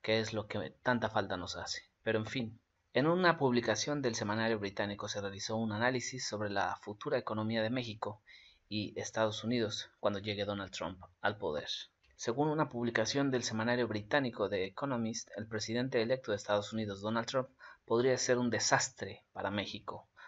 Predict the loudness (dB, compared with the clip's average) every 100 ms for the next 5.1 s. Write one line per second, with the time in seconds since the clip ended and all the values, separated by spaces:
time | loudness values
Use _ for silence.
0 | -18 -6 2 4 8 8 6 2 0 0
1 | -2 -4 -2 2 4 2 -2 -20 -20 _
2 | -4 -2 -2 -2 2 2 2 -2 2 4
3 | 4 4 0 -4 -6 -4 -4 -2 -4 -4
4 | -4 -2 -2 -2 -4 -4 -4 -2 -2 -4
5 | -8